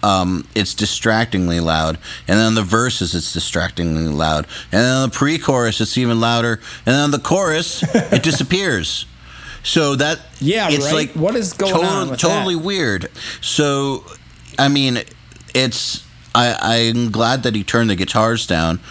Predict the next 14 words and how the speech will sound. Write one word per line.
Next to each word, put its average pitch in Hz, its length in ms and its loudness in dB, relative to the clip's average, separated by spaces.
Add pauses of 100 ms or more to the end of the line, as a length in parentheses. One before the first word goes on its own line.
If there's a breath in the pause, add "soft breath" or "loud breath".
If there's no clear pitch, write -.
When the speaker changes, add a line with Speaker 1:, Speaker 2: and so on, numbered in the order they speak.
(340 loud breath)
Speaker 1:
but 113 80 4
at 101 80 2
the 104 80 0
same 120 260 0
time, 104 460 2 (160)
way 117 240 2
too 95 240 0
much. 80 340 -2
Like, 95 340 2
all 123 220 2
the 117 100 0
energy 104 420 0
dropped 90 380 0
off. 82 280 2